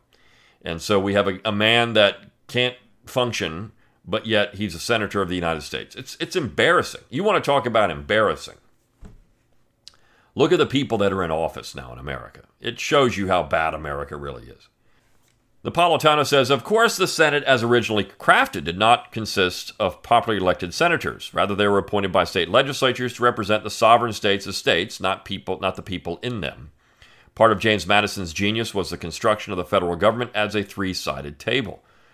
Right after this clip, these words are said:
The first side stood for the people, the House of Representatives. The second stood for the sovereign states that created the federal government, the Senate. And the third stood for the na-, nation state, the presidency. The judiciary, whose prominent role today was unthinkable in seventeen eighty-nine, was not part of the mix."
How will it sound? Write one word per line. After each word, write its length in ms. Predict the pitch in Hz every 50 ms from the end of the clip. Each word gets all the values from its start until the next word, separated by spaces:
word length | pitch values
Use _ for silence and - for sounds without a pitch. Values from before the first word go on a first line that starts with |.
| _ _ _ _ _
The 100 | - -
first 240 | - 101 101 95 -
side 220 | 117 107 98 92
stood 200 | - - 98 -
for 80 | - 85
the 40 |
people, 320 | - - 147 156 143 151 143
the 80 | 131
House 400 | 110 120 127 123 123 117 - -
of 80 | - 113
Representatives. 640 | 113 110 101 107 92 98 104 104 101 98 104 - 85
The 60 | 90
second 400 | - - 117 110 107 120 113 95
stood 260 | - - 113 107 101
for 140 | - - 95
the 180 | 95 92 92 - _ _ _ _
sovereign 420 | - - 127 123 127 127 127 123
states 320 | 104 - - 117 113 107 -
that 140 | 120 - -
created 320 | 107 104 107 110 110 101
the 80 | 101 -
federal 260 | - 110 104 98 92
government, 240 | 85 85 80 90 87
the 80 | 92
Senate. 360 | - - 104 90 87 101 - - _ _ _ _ _ _ _ -
And 80 | 147
the 40 | 151
third 280 | 143 147 143 143 135 123
stood 240 | - 131 123 110 -
for 80 | 131
the 80 | 127 131
na-, 240 | 139 143 156 - 139
nation 340 | 147 165 - - 143 117
state, 380 | 104 - - 82 62 - - -
the 100 | - -
presidency. 720 | - - - 135 147 123 104 82 71 60 - - - _ _ _ _ _ _ _ _ _ _ - _ _ _ _ _ _
The 80 | - 80
judiciary, 580 | 82 80 151 156 - - 147 135 127 127 127 123
whose 200 | 120 117 107 -
prominent 380 | - 117 120 120 117 113 101
role 440 | 110 107 107 104 104 107 104 - -
today 220 | - 98 92 98 101
was 260 | 98 98 98 90 90
unthinkable 560 | 101 98 92 - - 180 180 185 135 131 113
in 80 | 104 98
seventeen 380 | - 113 101 101 90 92 92
eighty-nine, 400 | 87 87 82 80 73 73 80 98
was 180 | 104 92 82 -
not 280 | 95 92 98 - - -
part 180 | - 71 69
of 60 | 69
the 60 | 78 95
mix." 480 | 135 180 - - - - - - -